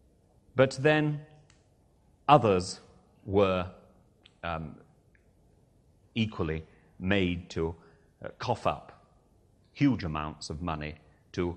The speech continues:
restore something to the company's coffers. Sir John Blunt, a man who, of course, was well known, Pope wrote about him for his, his own condemnation of the vice of others,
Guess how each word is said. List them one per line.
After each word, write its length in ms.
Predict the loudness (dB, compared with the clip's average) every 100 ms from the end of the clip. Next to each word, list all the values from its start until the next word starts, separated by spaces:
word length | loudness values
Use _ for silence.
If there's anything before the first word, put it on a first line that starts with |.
| -12 _
restore 560 | -8 -6 -4 -2 -2 -2
something 580 | -8 -8 -8 -10 -12 -10
to 120 | -8
the 180 | -8 -8 -12 _ _ _
company's 500 | -8 -6 -10 -12 -14 -14
coffers. 540 | -6 -6 -6 -18 -20 -20 _ _ -20 -18 -16 -2
Sir 180 | 4
John 400 | 6 10 8 8
Blunt, 640 | 4 4 4 2 -6 -14 -18 -20 _ _ _ _ _ _ _ _ _ _ -8
a 60 |
man 320 | -2 -2 -2 -2
who, 240 | 0 -2 -4 -16 -10 -8
of 120 | -4
course, 360 | 0 0 0
was 120 | -8 -2
well 220 | -2 0
known, 540 | 0 0 0 -2 -8 -8
Pope 360 | 0 0 0 -10 -14
wrote 240 | -4 -2 -2
about 280 | -2 -4 -4
him 180 | -8
for 220 | -6 -6 -4
his, 240 | -6 -8 -18 -20 _
his 160 | -4 0
own 340 | 0 -2 -6 -10 -16
condemnation 960 | -4 -2 0 0 0 -2 -2 -6 -10 -10
of 80 | -8
the 80 | -4
vice 360 | -2 -2 -4
of 100 | -2
others, 360 | -2 0 -2